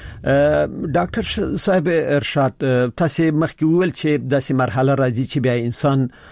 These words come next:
ځان ترې نشي ژغورلی، یا کنټرول نور له لاسه ورکړي. آیا همدا هغه مرحله ده چې سړی ویلی شي چې دا سړی په اعتیاد اخته شوی دی او که نه، د اعتیاد مرحله کومه بله یوه ده؟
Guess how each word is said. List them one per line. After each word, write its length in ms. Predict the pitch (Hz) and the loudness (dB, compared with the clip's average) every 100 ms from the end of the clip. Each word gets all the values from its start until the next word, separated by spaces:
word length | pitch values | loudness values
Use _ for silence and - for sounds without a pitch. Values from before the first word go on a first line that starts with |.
| - - | -16 -6
ځان 400 | 107 147 147 139 - | 0 2 2 0 0
ترې 380 | 139 131 131 | 0 2 2
نشي 680 | 127 175 - 135 123 117 117 120 | 2 0 0 0 2 0 0 -2
ژغورلی، 760 | 110 110 131 120 117 117 110 - - | -2 0 2 2 0 0 -2 -6 -8
یا 220 | 123 110 104 175 156 139 | -4 -2 -2 -6 -6 -2
کنټرول 440 | 147 131 165 165 151 | -2 0 0 0 2
نور 160 | 147 | 2
له 120 | 139 | 2
لاسه 320 | 147 160 - 127 | 2 0 -2 -6
ورکړي. 340 | 123 - 123 - - - - - - - | -6 -4 -6 -6 -16 -20 -20 -20 -14 -2
آیا 360 | 170 190 156 - | 2 2 0 -4
همدا 480 | 143 139 175 196 190 | -4 0 2 2 0
هغه 240 | 175 165 | 0 0
مرحله 400 | 180 156 131 156 | 0 0 0 0
ده 120 | 165 | 0
چې 400 | 165 - 170 160 143 | 0 0 2 2 0
سړی 400 | 143 131 139 143 - 208 180 | 0 2 2 0 -4 -10 -4
ویلی 320 | 131 131 135 | 0 2 2
شي 180 | - 123 | 0 -4
چې 120 | - | -2
دا 160 | 131 117 | 0 -2
سړی 380 | - 120 120 120 | -2 0 0 0
په 360 | 127 120 110 78 | -2 0 0 -2
اعتیاد 500 | 143 123 - 127 120 | -2 -2 0 0 0
اخته 260 | - - 123 | -2 -4 -4
شوی 280 | - 143 151 | 0 0 2
دی 200 | 160 151 | 0 -2
او 300 | - 123 123 | -2 -2 -2
که 160 | - | 0
نه، 200 | 143 143 104 - - - - | 0 0 -4 -12 -20 -14 -2
د 20 | 131 127 123 - | 0 0 -2 -4
اعتیاد 640 | 135 135 - 147 151 117 160 | -2 -2 0 2 2 0 0
مرحله 580 | 139 135 127 - 135 | 2 2 -2 0 0
کومه 260 | 135 147 131 | 0 0 0
بله 240 | 120 135 | 2 0
یوه 180 | 113 104 | 0 -4
ده؟ 160 | 95 | -6